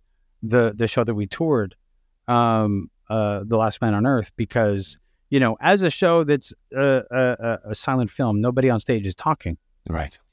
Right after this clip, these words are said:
Speaker 1: Um, and so the only sound is the, is the piano, and the piano is helping to tell the story. But what we found was that, is that audience members had different perceptions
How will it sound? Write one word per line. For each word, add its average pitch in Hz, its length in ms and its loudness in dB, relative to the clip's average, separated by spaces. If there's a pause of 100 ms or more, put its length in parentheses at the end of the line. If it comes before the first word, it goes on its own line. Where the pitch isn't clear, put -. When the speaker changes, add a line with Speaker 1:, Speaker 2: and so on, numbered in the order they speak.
(540)
Speaker 1:
Um, 120 560 2
and 123 160 -2
so - 160 -2
the 123 140 0
only 147 260 2
sound 143 380 0
is 117 140 -2
the, 120 140 -2
is 110 200 -4
the 110 80 -4
piano, 117 520 -2
and 95 120 -4
the 95 60 -6
piano 143 380 0
is 127 140 0
helping 139 300 -2
to 120 80 -2
tell 131 180 -2
the 110 100 -6
story. 160 520 0 (500)
But 151 120 4
what 196 80 6
we 233 120 2
found 190 520 -2
was 143 240 0
that, 147 200 2 (380)
is 131 200 -2
that 147 200 2
audience 170 420 0
members 127 600 -2 (500)
had 143 440 0 (640)
different 170 460 2
perceptions - 1040 -4